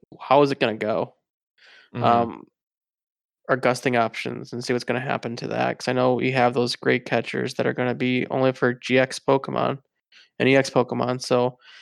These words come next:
Speaker 1: do they errata that to say V max? Who knows? Do they have a specific V max ones? We'll find out. But as far as we know, I don't think we see anything gusting in terms of, well, the only thing we really have is the Ninetales,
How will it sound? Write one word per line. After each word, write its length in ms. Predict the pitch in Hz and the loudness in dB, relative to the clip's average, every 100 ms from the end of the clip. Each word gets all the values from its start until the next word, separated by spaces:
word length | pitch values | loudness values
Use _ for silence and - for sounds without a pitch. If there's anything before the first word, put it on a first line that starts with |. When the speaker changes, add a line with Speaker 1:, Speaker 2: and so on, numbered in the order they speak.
| - - _ - | -20 -20 _ -2
Speaker 1:
do 80 | |
they 160 | 127 123 | 4 4
errata 320 | 120 120 127 | 6 6 6
that 180 | 127 117 | 4 2
to 60 | - | 2
say 220 | 131 120 | 2 4
V 200 | 127 123 | 2 4
max? 500 | 135 156 - - - _ _ - | 4 2 -2 -12 -14 _ _ -4
Who 100 | 120 | 0
knows? 380 | 123 123 - - _ _ _ _ - | 0 0 -4 -14 _ _ _ _ -12
Do 80 | 147 | -4
they 80 | 127 | 0
have 160 | 127 | 2
a 40 | 127 | 2
specific 380 | 131 135 123 | 0 -2 -2
V 120 | 123 120 | -2 -2
max 260 | 127 - | -2 -2
ones? 360 | 139 147 156 - _ _ _ _ | -4 -4 -6 -16 _ _ _ _
We'll 100 | - | -10
find 300 | - 117 120 | -4 -2 0
out. 240 | 120 131 - _ _ _ _ _ _ _ _ _ _ _ - | 2 0 -2 _ _ _ _ _ _ _ _ _ _ _ 0
But 160 | 131 | 2
as 100 | 131 | 2
far 180 | 139 139 | 2 2
as 120 | 139 | 4
we 120 | 139 | 2
know, 200 | 143 147 | 4 6
I 60 | 139 | 6
don't 200 | 139 139 | 4 0
think 140 | 139 | -6
we 120 | 131 123 | -4 -2
see 140 | 127 | 0
anything 300 | 131 131 123 | -2 -2 -4
gusting 360 | 120 123 123 120 | 0 -2 -2 -6
in 80 | |
terms 260 | 120 120 120 | -6 -6 -4
of, 240 | 117 123 - | -6 -6 -4
well, 200 | 131 - | -2 -2
the 120 | 135 | -2
only 80 | 127 | -2
thing 100 | 127 | -2
we 80 | 123 | -4
really 100 | 123 | 0
have 240 | 131 123 | 2 2
is 140 | 117 | -4
the 100 | - | -2
Ninetales, 600 | 123 117 123 123 123 123 | 0 0 0 2 2 0